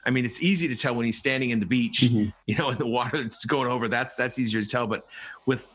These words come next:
Speaker 1: pants on, I, I really don't know that I would have any clue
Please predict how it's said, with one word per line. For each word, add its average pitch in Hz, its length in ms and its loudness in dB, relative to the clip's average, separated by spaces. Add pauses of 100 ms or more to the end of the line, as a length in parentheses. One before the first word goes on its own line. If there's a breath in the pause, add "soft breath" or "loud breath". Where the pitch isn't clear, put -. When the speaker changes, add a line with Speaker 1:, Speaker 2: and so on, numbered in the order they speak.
Speaker 1:
pants 147 400 0
on, 110 260 0 (320)
I, 127 260 0
I 120 100 0
really 131 540 0
don't 120 380 -2
know 120 260 0
that 117 160 0
I 107 140 0
would 101 180 -2 (440 loud breath)
have 117 180 -2 (100)
any 135 200 2
clue 113 640 -2